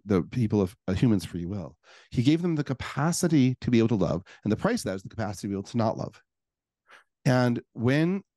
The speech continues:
God evaluates, is it better to have somebody who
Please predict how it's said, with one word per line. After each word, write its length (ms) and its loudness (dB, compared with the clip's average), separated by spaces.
God 360 -2
evaluates, 920 -8
is 240 2
it 180 0
better 400 0
to 80 0
have 220 0
somebody 440 -2
who 460 -4